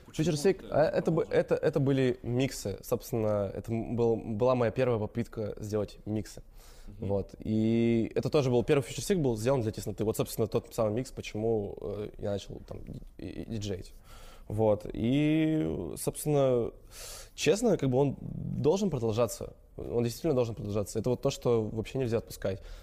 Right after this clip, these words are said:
Speaker 2: Э, мы сейчас с теснотой запустили подкаст, а просто сейчас немножко тормознули с ним. Э, у меня очень мало времени, чтобы доделать свой, и он так и называется «Болен будущим».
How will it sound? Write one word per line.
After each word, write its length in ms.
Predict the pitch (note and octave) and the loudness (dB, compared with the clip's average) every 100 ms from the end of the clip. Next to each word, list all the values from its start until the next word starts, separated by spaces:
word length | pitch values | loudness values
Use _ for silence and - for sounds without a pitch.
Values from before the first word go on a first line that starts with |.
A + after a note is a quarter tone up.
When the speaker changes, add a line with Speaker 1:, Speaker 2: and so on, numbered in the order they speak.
| - | -2
Speaker 2:
Э, 360 | G#2 G#2 G#2 | 4 4 4
мы 180 | G#2 A#2 | 2 0
сейчас 420 | - - A#2+ - - - - - - | 0 -2 -2 -4 -12 -18 -20 -20 -12
с 100 | B2+ | -10
теснотой 380 | - B2 - C#3+ B2+ - | -4 -2 0 0 0 -6
запустили 480 | - A#2+ - - C3 | -6 -6 -8 -2 -2
подкаст, 420 | - - C3+ E3 | -2 0 0 0
а 40 | A2 | -4
просто 200 | - - | -4 -2
сейчас 140 | A#2+ | -2
немножко 260 | B2 A#2 - | 0 -2 -2
тормознули 440 | A#2+ A2+ A2+ D3 | -2 0 2 0
с 120 | C#3 - | 0 -6
ним. 160 | G2+ - - - - | -10 -12 -20 -20 -8
Э, 20 | |
у 180 | G2+ G2 | -2 0
меня 160 | G#2 A#2 G#2+ | 2 2 2
очень 240 | - - A2+ | -2 -2 2
мало 140 | G#2+ | 2
времени, 240 | G#2 G#2+ | 4 0
чтобы 180 | G2+ A2 | -2 -2
доделать 260 | G#2 G#2+ G2+ | 2 2 2
свой, 320 | - A#2 D#3 | 2 2 2
и 220 | A#2 G#2+ | 2 2
он 260 | G#2+ A2 A#2+ | 2 2 2
так 140 | A#2+ | 2
и 60 | B2 | 0
называется 400 | A2 G#2+ C3+ A2 | 2 2 0 0
«Болен 280 | A2+ A2+ G#2 | 0 0 -2
будущим». 380 | A#2 B2+ - | -2 -4 -8